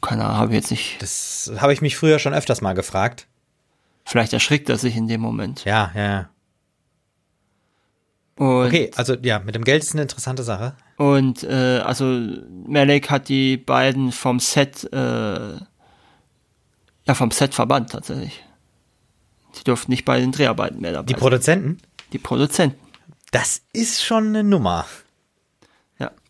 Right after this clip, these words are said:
Speaker 1: und das ging auch noch weiter, dann bei den Oscars, äh, äh,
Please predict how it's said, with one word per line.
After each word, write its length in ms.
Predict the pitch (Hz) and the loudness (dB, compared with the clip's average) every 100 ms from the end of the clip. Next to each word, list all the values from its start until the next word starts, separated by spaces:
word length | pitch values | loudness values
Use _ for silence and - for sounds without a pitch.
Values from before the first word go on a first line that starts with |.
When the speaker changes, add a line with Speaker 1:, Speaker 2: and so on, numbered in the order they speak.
| _ | _
Speaker 1:
und 220 | 156 160 | 2 4
das 160 | 143 | 2
ging 180 | - 160 | 4 2
auch 140 | - 143 | 4 4
noch 180 | 131 | 4
weiter, 420 | 127 160 202 143 147 | 2 2 2 2 2
dann 200 | 127 131 | 2 2
bei 120 | 127 | 2
den 160 | 123 113 | 0 0
Oscars, 680 | 180 - - 131 180 - | 0 0 0 0 0 -4
äh, 440 | - 139 139 139 139 - - - - - _ _ _ _ _ _ _ _ | -8 -4 -2 -4 -6 -12 -20 -20 -20 -20 _ _ _ _ _ _ _ _
äh, 760 | 143 135 135 131 131 131 127 | 2 4 4 2 0 0 -2